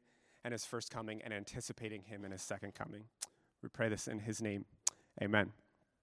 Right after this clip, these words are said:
Starting in verse one of Zechariah chapter nine. "The oracle of the word of the Lord is against the land of Hadrach, and Damascus is its resting place.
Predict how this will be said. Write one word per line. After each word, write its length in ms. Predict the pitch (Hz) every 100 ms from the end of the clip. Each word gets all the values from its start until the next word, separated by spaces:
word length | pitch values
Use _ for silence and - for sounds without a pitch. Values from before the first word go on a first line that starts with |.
| _ _ _ - -
Starting 440 | - 160 151 156 151
in 300 | 165 147 135
verse 280 | 127 160 156
one 220 | 151 139
of 80 | 127
Zechariah 380 | 131 131 139 127
chapter 280 | - 120 123
nine. 300 | 117 104 110 - _ _ _ _ _ - - - - -
"The 120 | - -
oracle 600 | 170 190 220 226 214 220 -
of 120 | 147
the 80 | 143
word 400 | 139 160 175 190
of 120 | 170
the 100 | 160
Lord 440 | 131 131 131 123 127 - _ - - - - -
is 160 | - 151
against 480 | 143 151 185 - -
the 80 | 151
land 320 | 147 143 139
of 60 |
Hadrach, 640 | 120 - 135 127 113 101 - - _ _ _ - -
and 140 | - 160
Damascus 1080 | 151 147 160 190 196 - 143 127 - - - _ _ -
is 160 | 151
its 160 | 151 -
resting 480 | 135 143 147 - 120
place. 500 | - 107 117 -